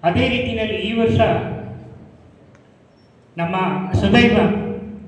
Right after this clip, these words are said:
ಅಖಿಲ ಭಾರತ ಕನ್ನಡ ಸಾಹಿತ್ಯ ಸಮ್ಮೇಳನ ನಮ್ಮ ನೆರೆಯ ಬಳ್ಳಾರಿ ಜಿಲ್ಲೆಗೆ ಒಲಿದು ಬಂದಿದೆ. ಆ ಒಂದು ದೃಷ್ಟಿಯನ್ನು ಇಟ್ಟುಕೊಂಡು ಡಿಸೆಂಬರಲ್ಲಿ ಈ ಸಮ್ಮೇಳನ ನಡೆಯಲಿದೆ. ಆ ಹಿನ್ನೆಲೆಯಲ್ಲಿ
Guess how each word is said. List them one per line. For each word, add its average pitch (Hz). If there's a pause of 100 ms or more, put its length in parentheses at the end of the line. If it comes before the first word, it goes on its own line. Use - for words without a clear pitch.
(1300)
ಅಖಿಲ 247
ಭಾರತ 202
ಕನ್ನಡ 190
ಸಾಹಿತ್ಯ 170
ಸಮ್ಮೇಳನ 156 (280)
ನಮ್ಮ 156
ನೆರೆಯ 180
ಬಳ್ಳಾರಿ 175
ಜಿಲ್ಲೆಗೆ 139
ಒಲಿದು 160
ಬಂದಿದೆ. - (1800)
ಆ 208
ಒಂದು 240 (800)
ದೃಷ್ಟಿಯನ್ನು -
ಇಟ್ಟುಕೊಂಡು - (2000)
ಡಿಸೆಂಬರಲ್ಲಿ 233
ಈ 185
ಸಮ್ಮೇಳನ 175
ನಡೆಯಲಿದೆ. 139
ಆ 185
ಹಿನ್ನೆಲೆಯಲ್ಲಿ -